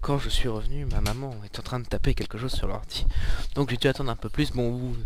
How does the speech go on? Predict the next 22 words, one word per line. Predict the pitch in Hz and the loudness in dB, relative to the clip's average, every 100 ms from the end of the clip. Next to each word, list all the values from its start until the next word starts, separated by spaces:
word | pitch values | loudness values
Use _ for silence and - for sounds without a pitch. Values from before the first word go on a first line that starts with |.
| - | 2
ça, | - - 110 - | 4 4 2 2
on | 156 | 2
ne | 139 | 2
verra | 120 113 110 | 2 0 0
rien. | 113 135 - - - - - - - - - - - - - - - - - - - - | 2 2 0 -4 -4 -2 0 -2 -6 -8 -10 -12 -12 -12 -14 -14 -10 -8 -8 -8 -8 -2
Euh, | 107 104 101 | 0 2 0
on | 104 107 | -4 -6
ne | |
verra | 110 98 | -4 -2
rien. | 101 127 | 0 0
Vous | 113 147 | 0 -2
ne | 135 | 2
verrez | 113 120 117 | 4 4 0
rien. | 104 107 110 117 | -2 -4 -2 -2
Ce | - | -2
sera | - - 101 107 - - | 0 -2 0 -2 -4 -6
invisible. | 117 104 101 104 104 101 107 - - - - - | -6 -6 -8 -8 -6 -6 -8 -12 -16 -18 -16 -14
Ça | - | -10
sera | - - - - - - | -8 -8 -10 -12 -16 -10
cool | - 180 | -6 -4
pour | - | -6
vous. | - | -8